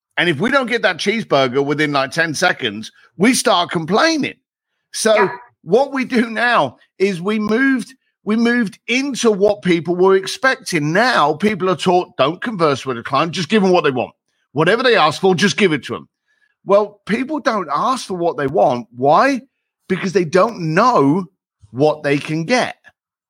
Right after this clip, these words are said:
Speaker 1: You
Speaker 2: Yeah.
Speaker 1: know, people say that, you know, the client's always right. No, the client doesn't know what they don't know. That's your job. So when someone comes and asks for something, I don't care if it's a cheeseburger. I don't care if it's a new house.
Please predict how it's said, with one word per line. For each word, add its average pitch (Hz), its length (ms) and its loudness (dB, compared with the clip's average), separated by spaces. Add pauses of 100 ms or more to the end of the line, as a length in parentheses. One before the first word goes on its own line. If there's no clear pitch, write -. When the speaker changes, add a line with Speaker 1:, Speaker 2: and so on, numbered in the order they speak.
Speaker 1:
You 151 100 0
Speaker 2:
Yeah. 202 100 4
Speaker 1:
know, 202 60 -2
people 254 320 -6
say 190 260 2
that, 170 240 0 (300)
you 180 100 0
know, 185 120 4
the 165 140 -2
client's 208 480 0
always 170 320 2
right. 160 340 0 (460)
No, 208 320 2
the 180 160 -6
client 247 440 -4
doesn't 165 300 -4
know 165 180 0
what 165 200 -2
they 156 140 0
don't 151 260 0
know. 160 360 -2 (340)
That's 170 400 -2
your 185 340 4
job. 101 320 -6 (300)
So - 160 0
when 208 200 0
someone 262 400 -4
comes 214 300 -4
and 170 100 0
asks 214 420 0
for 151 120 -6
something, 110 520 -4 (360)
I 262 120 0
don't 269 200 0
care 208 160 2
if 151 80 -4
it's 143 140 -4
a 139 40 -6
cheeseburger. 175 800 0 (340)
I 233 120 2
don't 226 180 0
care 190 200 2
if 165 100 -2
it's 160 180 -2
a 160 60 0
new 156 240 0
house. 165 560 -2